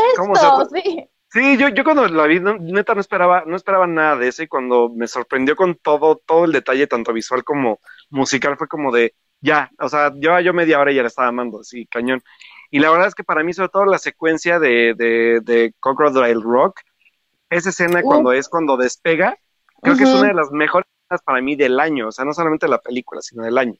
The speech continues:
Speaker 2: Sí,
Speaker 1: La neta.
Speaker 2: totalmente. Yo con la que estoy obsesionada, y lo repito y lo vuelvo a decir, es la escena después del suicidio, cuando
Speaker 1: Uf,
Speaker 2: él
Speaker 1: también.
Speaker 2: va a dar un concierto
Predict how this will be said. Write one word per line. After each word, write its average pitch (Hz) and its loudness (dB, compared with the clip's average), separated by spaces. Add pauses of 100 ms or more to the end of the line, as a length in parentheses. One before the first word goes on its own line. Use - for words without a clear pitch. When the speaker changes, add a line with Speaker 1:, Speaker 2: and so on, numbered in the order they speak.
(380)
Speaker 2:
Sí, 233 -6
Speaker 1:
La 120 2
neta. 208 2
Speaker 2:
totalmente. - -14 (680)
Yo 339 4
con 480 2
la 349 2
que 226 -4
estoy 247 2
obsesionada, 214 0
y 240 -6
lo 214 2
repito 208 -4
y - 0
lo 233 4
vuelvo 208 4
a 220 4
decir, 196 -2
es 202 -4
la 214 4
escena 208 2
después 190 -2
del 196 2
suicidio, 220 0 (680)
cuando 151 4
Speaker 1:
Uf, - 6
Speaker 2:
él 208 2
Speaker 1:
también. 117 -2 (560)
Speaker 2:
va 233 2
a 208 2
dar 214 4
un 240 -6
concierto 240 0